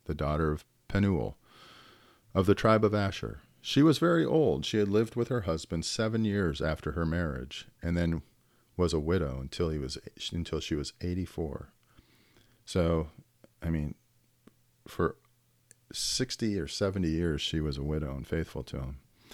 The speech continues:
She never left the temple, but worshipped night and day, fasting and praying. Coming up to them at, at that very moment, she gave thanks to God and spoke about the child to all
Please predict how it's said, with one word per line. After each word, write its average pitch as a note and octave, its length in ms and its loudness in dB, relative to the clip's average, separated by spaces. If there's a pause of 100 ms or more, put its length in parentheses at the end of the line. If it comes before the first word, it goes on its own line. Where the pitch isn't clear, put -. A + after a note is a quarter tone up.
(320)
She - 160 0
never C3+ 240 6
left C3 240 4
the A#2 80 4
temple, E2+ 420 0
but - 200 -2
worshipped F2 440 2
night E2+ 220 0
and G#2+ 120 2
day, C2 340 -2
fasting E2+ 500 -2
and D#2 100 -2
praying. C#2 440 -6 (680)
Coming C#3 280 6
up C3 140 4
to B2+ 100 6
them A2+ 180 4
at, G#2 100 0 (180)
at F#2+ 180 0
that G2 200 2
very G#2+ 260 2
moment, C#2 440 -2
she - 160 -2
gave F#2+ 220 2
thanks C3+ 300 2
to D#2 120 -2
God D2+ 300 4
and D#2 100 -2
spoke - 300 2
about G#2 220 2
the G2+ 80 -4
child E2+ 400 0
to - 100 -6
all F2 480 2